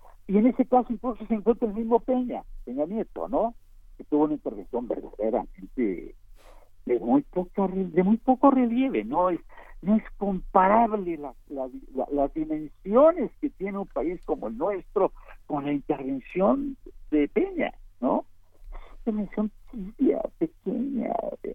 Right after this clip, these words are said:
apenas escuchó apenas se discutió. Claro, fue una solu-,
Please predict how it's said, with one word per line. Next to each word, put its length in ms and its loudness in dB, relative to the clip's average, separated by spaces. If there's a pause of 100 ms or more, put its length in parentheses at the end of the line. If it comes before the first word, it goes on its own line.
apenas 580 2 (100)
escuchó 520 0 (340)
apenas 480 6
se 80 4
discutió. 540 2 (440)
Claro, 400 6 (360)
fue 120 -2
una 140 -2
solu-, 320 -4